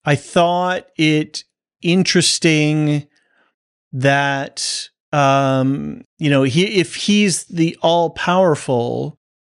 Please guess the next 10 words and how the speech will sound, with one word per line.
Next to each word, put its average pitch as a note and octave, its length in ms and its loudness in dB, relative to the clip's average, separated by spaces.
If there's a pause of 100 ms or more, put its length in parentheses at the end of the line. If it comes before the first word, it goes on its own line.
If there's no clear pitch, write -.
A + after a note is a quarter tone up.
(260)
then C#3+ 260 2
what E3 480 0
are C#3 840 2
the C3 160 0
necessity C3+ 800 0
of, G#2+ 340 -6
of A#2 260 -4
all B2 280 2
of A#2 160 -2
these A2+ 600 0